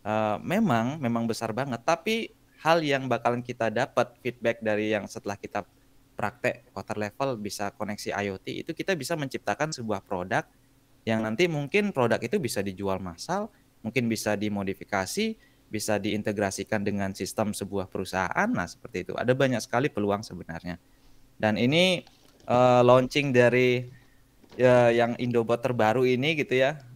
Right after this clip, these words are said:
eh, diharapkan ya membantu itu ya, teman-teman yang kebingungan di mana sih kita bisa belajar hal yang simple,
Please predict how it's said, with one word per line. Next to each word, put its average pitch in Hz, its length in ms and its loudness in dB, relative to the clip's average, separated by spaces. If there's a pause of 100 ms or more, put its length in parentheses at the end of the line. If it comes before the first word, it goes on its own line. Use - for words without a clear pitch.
(280)
eh, 120 480 0
diharapkan 127 640 0
ya 127 320 4
membantu 120 960 0
itu 190 160 -4
ya, 113 160 0
teman-teman 123 560 -4
yang 123 240 0
kebingungan 131 560 -4
di 113 80 -2
mana 113 240 -4
sih 233 160 -8
kita 131 240 -4
bisa 151 320 -4 (800)
belajar 123 580 0
hal 151 220 -2
yang 143 260 -2
simple, 156 600 -2